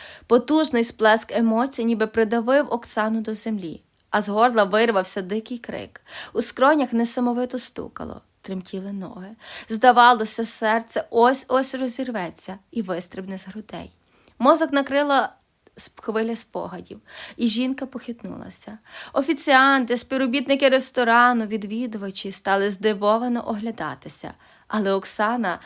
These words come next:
хапаючи ротом повітря, тільки простягала руку до столика,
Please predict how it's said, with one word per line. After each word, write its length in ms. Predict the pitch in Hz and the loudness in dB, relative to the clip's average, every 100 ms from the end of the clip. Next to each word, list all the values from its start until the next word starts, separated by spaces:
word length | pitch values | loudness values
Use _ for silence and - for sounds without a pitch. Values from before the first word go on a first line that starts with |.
| - - - - | -16 -16 -16 -8
хапаючи 640 | - 269 277 277 240 220 233 | 0 2 6 6 6 4 2
ротом 320 | 226 220 226 | 0 0 -4
повітря, 480 | 226 220 247 262 247 | -2 -2 -4 -4 -8
тільки 480 | - 262 285 277 | -6 -4 -4 -4
простягала 640 | 277 240 240 254 233 247 240 | -4 -2 -2 -2 -4 -4 -4
руку 240 | 240 247 | -6 -6
до 120 | 226 | -4
столика, 640 | 226 - 175 - - - - | -2 -4 -6 -8 -10 -14 -16